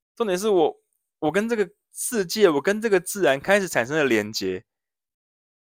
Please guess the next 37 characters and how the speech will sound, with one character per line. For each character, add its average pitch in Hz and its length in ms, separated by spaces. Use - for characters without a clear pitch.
那 220 80
才 190 100
是 208 80
多 - 220
么 190 100
美 165 180
妙 160 180
的 127 100
一 110 40
件 120 160
事 113 180
情。 104 180
对 175 100
吧？ 165 40
你 156 100
不 135 80
用 208 140
再 220 100
去 214 80
烦 180 140
恼 151 160
说 160 200
，“啊， 233 220
我 196 200
今 202 160
天 214 200
中 208 140
午 170 40
要 185 120
吃 190 240
什 180 80
么？ 135 240
我 143 100
今 180 180
天， 190 300
呃， 160 360
我， 113 300